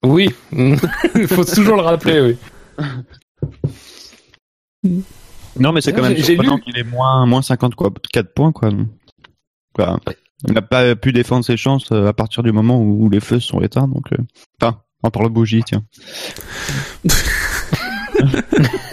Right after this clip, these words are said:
Speaker 1: Oui, Vettel qui a moins, euh, qui a soixante-deux points négatifs et huit points positifs sur, euh,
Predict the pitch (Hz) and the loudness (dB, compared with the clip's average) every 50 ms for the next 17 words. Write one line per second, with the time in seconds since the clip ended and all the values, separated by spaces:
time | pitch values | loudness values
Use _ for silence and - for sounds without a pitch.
0 | - - - - - - - - - - - - - - - - _ _ - - | -16 -16 -16 -14 -12 -12 -12 -12 -14 -14 -16 -18 -20 -20 -20 -20 _ _ -20 -20
1 | - - - - - - _ _ _ _ _ _ _ _ _ - 123 135 143 143 | -20 -20 -20 -20 -20 -20 _ _ _ _ _ _ _ _ _ 0 0 2 2 0
2 | 127 139 131 190 214 220 202 - - 151 139 127 127 123 123 120 117 117 113 117 | 0 0 2 2 2 0 0 0 0 2 4 4 4 4 4 4 4 4 4 4
3 | 131 156 185 196 135 120 123 120 - - 147 143 139 127 - - 214 220 - - | 4 2 2 2 0 0 -2 -2 0 0 2 2 2 2 2 2 2 2 2 2
4 | 233 208 185 180 175 - - 185 170 170 165 156 156 147 - - 220 220 - - | 4 4 4 4 2 2 2 2 2 2 2 2 2 2 2 2 2 4 4 4
5 | 131 135 147 180 180 - 196 180 - 151 147 135 131 127 - - 123 - - - | 4 4 4 2 2 2 0 0 0 0 0 0 0 -2 -2 -4 -4 -4 -2 -2
6 | 65 58 - - - | -2 -2 -2 -4 -4